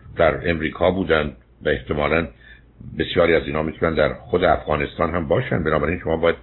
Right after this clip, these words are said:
دنبال یه کسی که روانپزشکی بگردید. بعدم نوع مسائل و مشکلاتی که شما دارید به من میگید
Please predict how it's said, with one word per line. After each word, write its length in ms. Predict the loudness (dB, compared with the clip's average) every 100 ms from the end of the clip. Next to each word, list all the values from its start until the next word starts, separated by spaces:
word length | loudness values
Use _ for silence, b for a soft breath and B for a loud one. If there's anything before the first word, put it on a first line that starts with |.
| B B B -4
دنبال 300 | -2 2 2
یه 100 | 2
کسی 240 | -2 -6 0
که 80 |
روانپزشکی 840 | 2 2 0 -2 -4 -2 -2 -2 0
بگردید. 640 | 0 2 2 0 -4 -8 _ b b b 2
بعدم 460 | 4 4 2 2 2
نوع 260 | 2 2
مسائل 600 | 2 2 0 0 0 0
و 40 | -2
مشکلاتی 600 | -2 -2 0 0 -2 -6
که 140 | -10
شما 440 | -6 -2 2 2
دارید 280 | 4 2 0
به 80 | -2
من 220 | -2 -4
میگید 360 | -4 -4 -6